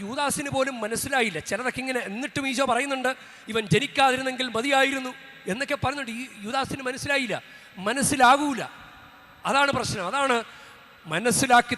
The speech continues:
തരണമേ". അങ്ങനെയെങ്കിൽ രക്ഷപ്പെട്ടു പോയ ചിലരും യൂദാസ്, അല്ല, യൂദാസിൻ്റെ ഗതി കാണുമ്പോൾ നമ്മൾ ആ സഖ്യവൂസൊക്കെ രക്ഷപ്പെട്ടത്, നല്ല കള്ളൻ രക്ഷപ്പെട്ടത്, മറ്റവൻ അവിടെ നിന്ന്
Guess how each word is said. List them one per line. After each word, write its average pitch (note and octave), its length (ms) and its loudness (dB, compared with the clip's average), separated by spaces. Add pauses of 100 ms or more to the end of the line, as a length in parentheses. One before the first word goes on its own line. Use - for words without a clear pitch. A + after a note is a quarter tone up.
തരണമേ". F#3+ 360 0 (160)
അങ്ങനെയെങ്കിൽ C#4+ 480 0 (120)
രക്ഷപ്പെട്ടു - 600 0
പോയ C4+ 200 4 (100)
ചിലരും A#3+ 340 2 (760)
യൂദാസ്, C4+ 540 2 (480)
അല്ല, G3+ 120 0 (140)
യൂദാസിൻ്റെ C4 580 2 (100)
ഗതി B3 200 0
കാണുമ്പോൾ A#3+ 420 4 (480)
നമ്മൾ B3 160 0 (480)
ആ - 20 6 (320)
സഖ്യവൂസൊക്കെ C#4 800 0
രക്ഷപ്പെട്ടത്, B3 500 0 (520)
നല്ല A#3+ 400 4
കള്ളൻ C#4+ 320 4
രക്ഷപ്പെട്ടത്, C4+ 500 2 (560)
മറ്റവൻ C#4+ 360 2
അവിടെ C#4+ 180 4
നിന്ന് C#4 120 0